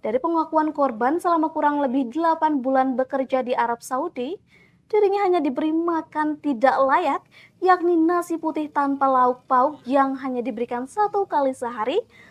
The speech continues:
serta digaji di bawah angka yang dijanjikan. Korban juga mengaku mendapat percobaan pelecehan seksual dari dua orang pemilik rumah tempatnya bekerja yang merupakan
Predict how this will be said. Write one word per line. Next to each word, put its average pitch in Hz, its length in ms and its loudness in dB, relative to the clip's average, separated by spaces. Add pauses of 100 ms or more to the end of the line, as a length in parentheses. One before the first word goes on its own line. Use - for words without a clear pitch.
(140)
serta 392 400 0
digaji 254 560 0
di 240 80 -6
bawah 233 400 0
angka 269 480 -4
yang 226 240 -2
dijanjikan. 220 880 -6 (320)
Korban 254 400 0
juga 285 160 2
mengaku 311 400 2
mendapat 285 480 4
percobaan 269 880 0
pelecehan 330 720 -2
seksual 320 720 -4
dari 320 400 -4
dua 277 320 0
orang 254 240 -2
pemilik 262 480 -6
rumah 262 320 -4
tempatnya 247 480 -6
bekerja 233 640 -4 (400)
yang 415 240 0
merupakan 330 480 0